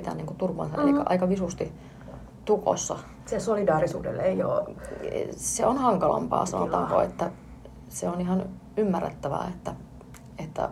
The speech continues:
Speaker 1: harva sitten haluaa lähteä barrikaadille, kun miettii, että hitsi, haluaisin kyllä kuitenkin sen oman kirjani myöskin
Speaker 2: Mm.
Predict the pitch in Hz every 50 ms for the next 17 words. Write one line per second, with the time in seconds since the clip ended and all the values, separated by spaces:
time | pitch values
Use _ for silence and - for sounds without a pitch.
0 | - - - - 170 170 - 156 - - - 165 156 170 170 165 165 170 165 -
1 | 165 170 - - 185 185 180 160 160 165 156 156 160 160 160 - 160 165 165 165
2 | 160 160 160 - - - 160 160 160 - - 147 170 175 175 - - 170 - -
3 | - 170 165 160 160 165 160 160 165 170 - 175 175 165 160 160 160 160 175 -
4 | 170 160 151 151 151 147 - - - - - - - - - - 262 226 226 196